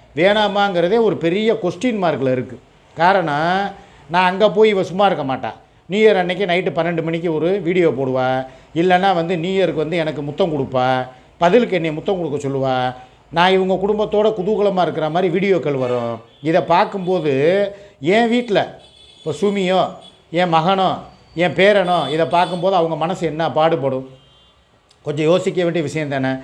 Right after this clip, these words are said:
நான் கூட முதல்ல வந்து இதுக்கு கமிட்மெண்ட் கொடுத்துட்டேன். "சரி, ரைட்டு, நியூ இயருக்கு நம்ம போவோம், வேளாங்கண்ணியில போய் நம்ம வந்து இது பண்ணுவோம்" அப்படின்னு. இப்ப நான் யோசிக்கிறேன்,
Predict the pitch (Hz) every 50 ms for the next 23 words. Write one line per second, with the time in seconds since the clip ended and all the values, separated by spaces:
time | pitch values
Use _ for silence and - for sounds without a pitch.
0 | - - - _ - 131 151 170 185 185 202 208 196 180 175 170 185 190 190 170
1 | 165 175 190 180 170 151 156 - 160 151 180 202 156 - 180 143 127 - 185 175
2 | 165 135 117 123 107 - - _ _ _ _ _ _ - - 156 147 160 170 170
3 | 139 165 165 165 156 131 156 170 170 160 147 143 143 143 135 139 127 113 - 151
4 | 151 139 139 143 147 131 113 104 - - - _ _ - 131 156 175 175 156 156
5 | 147 143 139 139 - 156 160 151 147 139 139 131 135 127 120 156 165 151 147 139
6 | 131 131 127 120 123 123 131 139 135 156 143 135 135 135 127 117 120 117 110 127
7 | 123 - - 190 175 165 143 147 160 180 180 185 135 123 131 101 -